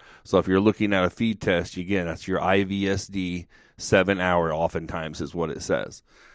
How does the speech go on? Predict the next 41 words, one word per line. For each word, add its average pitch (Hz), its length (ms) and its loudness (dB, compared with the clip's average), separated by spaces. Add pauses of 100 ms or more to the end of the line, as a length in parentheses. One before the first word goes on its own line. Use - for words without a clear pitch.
(1160)
And 107 180 2
it 143 140 4
in 143 180 4
itself 110 400 6
is 92 140 2
not 92 220 0
perfect 95 360 -2
either, 98 220 0
but 90 140 -2
we'll 98 160 2
talk 107 320 2
about, 95 280 2
uh, 92 220 -2
those 95 360 -2
in 90 100 -6
a 87 60 -6
little 92 220 -4
more 92 160 -8
detail 85 720 -6
here 98 240 0
toward, 90 360 -2
little, 87 460 -4
after 90 240 -2
we 90 100 -4
go 92 160 -2
through 87 180 -6
fiber. 82 520 0 (340)
But 101 140 -4
those 170 260 6
are 147 80 4
just 139 240 2
examples 107 640 2
of, 98 240 2
you 101 80 0
know, 101 140 0
I 104 120 2
mean, 110 160 0
I 127 160 4
can 135 220 -2
even 120 280 0
remember 107 640 0